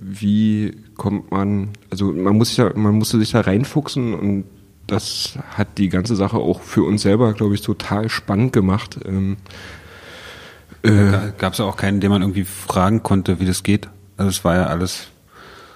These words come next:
Speaker 2: also natürlich konnte man irgendwie beim Zoll fragen, was da jetzt zu tun ist, so, aber wie man jetzt irgendwie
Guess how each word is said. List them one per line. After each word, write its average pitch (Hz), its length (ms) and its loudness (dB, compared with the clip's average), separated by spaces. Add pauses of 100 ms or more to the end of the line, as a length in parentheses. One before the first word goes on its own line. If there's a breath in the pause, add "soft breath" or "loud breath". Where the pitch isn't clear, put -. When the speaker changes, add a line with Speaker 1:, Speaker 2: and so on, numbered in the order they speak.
(960 loud breath)
Speaker 2:
also 90 120 -6
natürlich 95 300 0
konnte 101 220 0
man 95 240 2
irgendwie 95 360 -2
beim 90 200 -2
Zoll 113 240 2
fragen, 101 840 0 (200)
was 95 180 -8
da 104 120 -2
jetzt 98 220 -2
zu 101 120 -8
tun 160 260 2
ist, 156 200 2
so, 135 220 2
aber 104 320 0 (540 loud breath)
wie 107 80 -2
man 98 120 2
jetzt 98 260 -2
irgendwie 98 540 2